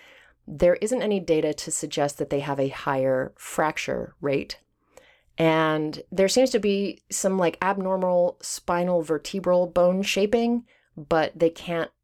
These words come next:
draw any conclusions from the papers that they looked at around the cause of that. So, <laughs> if we are going to summarize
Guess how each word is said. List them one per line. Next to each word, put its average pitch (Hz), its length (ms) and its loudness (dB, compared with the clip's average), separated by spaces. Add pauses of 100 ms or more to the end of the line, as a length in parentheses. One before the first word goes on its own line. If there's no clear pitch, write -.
(140)
draw 156 340 2
any 151 240 -2
conclusions 147 760 -4
from 139 160 -4
the 127 60 -2
papers 135 360 -2
that 135 100 -4
they 131 100 0
looked 131 240 -2
at 135 260 -2 (200)
around 135 600 -2
the 113 380 0 (100)
cause 131 360 -2
of 113 100 -8
that. - 280 -6 (1200)
So, 147 600 4 (640)
<laughs> - 460 2 (1200)
if - 220 -4
we 170 200 6
are 220 100 6
going 202 200 2
to 196 60 0
summarize 127 680 -2